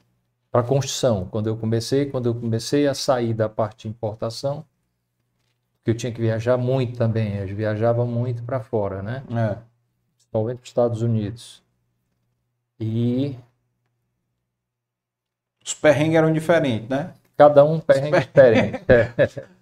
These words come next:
Speaker 2: O perrengue na
Speaker 1: Principalmente
Speaker 2: Amazônia.
Speaker 1: você trabalhar com, com o governo, né?
Speaker 2: É.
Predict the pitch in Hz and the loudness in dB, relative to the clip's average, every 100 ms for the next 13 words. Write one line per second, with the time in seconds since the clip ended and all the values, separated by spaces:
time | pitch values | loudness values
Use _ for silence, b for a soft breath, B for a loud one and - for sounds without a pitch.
0 | - 180 196 175 185 185 185 180 170 180 | 0 8 8 8 6 8 8 8 10 12
1 | 185 165 165 202 170 180 - 156 147 147 | 12 12 12 10 10 6 6 6 10 10
2 | 131 127 139 151 - 170 165 156 147 147 | 12 10 10 8 4 -2 -2 -4 -2 -2
3 | 120 139 117 113 101 117 151 123 123 113 | 4 4 4 2 -4 -4 -2 0 2 2